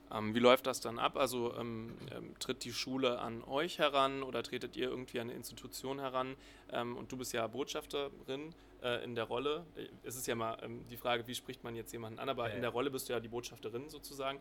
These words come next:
Speaker 1: Ähm, und dann kommst du dahin. Also, äh, das geht ja dann in der Kita los, hast du gesagt. Fangen wir mit der Kita an. Da kommt dann irgendjemand, der ist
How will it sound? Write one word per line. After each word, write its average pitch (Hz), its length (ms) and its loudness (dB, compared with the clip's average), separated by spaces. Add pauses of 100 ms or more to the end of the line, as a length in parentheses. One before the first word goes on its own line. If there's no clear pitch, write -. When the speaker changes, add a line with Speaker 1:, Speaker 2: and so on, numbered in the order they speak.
(360)
Speaker 1:
Ähm, 123 380 2 (600)
und 131 320 -2
dann 127 100 4
kommst 143 260 -2
du 147 40 0
dahin. 113 360 0
Also, 110 260 -2 (360)
äh, 123 200 0
das - 160 -2
geht 131 140 -4
ja 123 60 0
dann 113 100 0
in 113 60 -2
der 113 80 0
Kita 123 240 -4
los, 123 240 0
hast 180 160 -2
du 160 40 -4
gesagt. 143 220 -2
Fangen 147 140 2
wir 139 60 0
mit 127 140 -2
der 120 60 -4
Kita 131 400 0
an. 107 240 0 (260)
Da 123 100 2
kommt 156 200 2
dann 139 160 4
irgendjemand, 139 480 2
der 120 100 4
ist - 220 -2